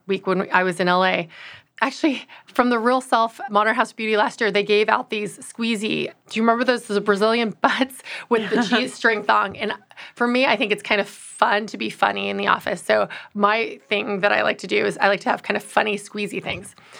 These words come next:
Speaker 1: So has anyone complained about how they break?
Speaker 2: No. Um, <laughs> no, I have not heard that complaint.
Speaker 1: So <laughs> I was injecting a patient,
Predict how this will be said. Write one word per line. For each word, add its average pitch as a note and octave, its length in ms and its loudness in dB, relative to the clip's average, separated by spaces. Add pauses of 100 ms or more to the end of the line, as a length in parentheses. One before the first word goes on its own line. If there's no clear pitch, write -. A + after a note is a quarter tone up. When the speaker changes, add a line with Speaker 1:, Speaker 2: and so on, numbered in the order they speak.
(200)
Speaker 1:
So G#3+ 400 2
has G#3 280 2
anyone G#3+ 300 2
complained G#3+ 360 2
about A3 260 2
how G#3 440 2
they G#3 380 0
break? - 580 -2 (800)
Speaker 2:
No. G3 720 0 (120)
Um, F3+ 480 2
<laughs> - 60 -6
no, G3 140 2
I F#3 100 4
have F3+ 140 -2
not F3+ 160 2
heard F3+ 160 2
that D#3+ 200 2
complaint. E3+ 420 -2
Speaker 1:
So D#4+ 220 4
<laughs> - 40 -8
I D#4+ 600 2
was C4 260 0
injecting C#4 600 0
a C4 60 2
patient, A#3+ 460 -2